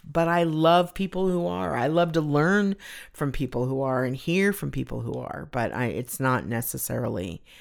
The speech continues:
um, me for certain.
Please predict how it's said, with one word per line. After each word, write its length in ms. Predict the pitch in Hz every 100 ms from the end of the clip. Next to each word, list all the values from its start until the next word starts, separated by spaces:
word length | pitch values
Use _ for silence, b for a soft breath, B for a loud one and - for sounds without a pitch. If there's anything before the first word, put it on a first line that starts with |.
| B B B B -
um, 320 | 123 113 -
me 680 | - 131 131 123 117 113 - - _
for 840 | - - 110 110 107 107 113 131 _ _
certain. 680 | - - 113 104 - 57 -